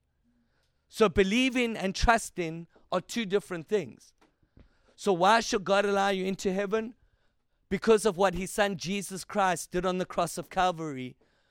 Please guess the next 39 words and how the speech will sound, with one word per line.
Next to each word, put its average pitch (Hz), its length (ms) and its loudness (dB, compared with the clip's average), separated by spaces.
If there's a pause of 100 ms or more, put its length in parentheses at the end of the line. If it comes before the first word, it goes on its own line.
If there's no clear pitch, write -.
(260)
dying 196 360 4
for 190 200 -4
my 175 160 -2
sins, 165 600 -6 (560)
and 180 160 0
now 190 200 6
I 185 200 0
trust - 400 2
in 165 100 -6
him. 180 240 -4
That's 175 260 -8
the 185 120 -6
only 202 240 -2
reason 170 320 -6
I'm 160 120 -4
gonna 156 220 -6
get 147 180 -10
into 147 280 -12
heaven. 147 360 -6 (840)
But 202 140 4
now, 208 200 8
if 202 140 2
a 240 80 8
person 220 440 0
said, 214 500 2 (400)
"Yes, 202 400 2
I 180 100 2
believe 185 360 -2
I'm 185 140 -4
going 175 220 -2
to 185 160 -2
heaven," 160 420 -2 (300)
but 180 140 -4
they 196 100 2
were 180 140 2
trusting 202 500 0
in 180 120 -4
good 151 200 -4
works, 165 440 0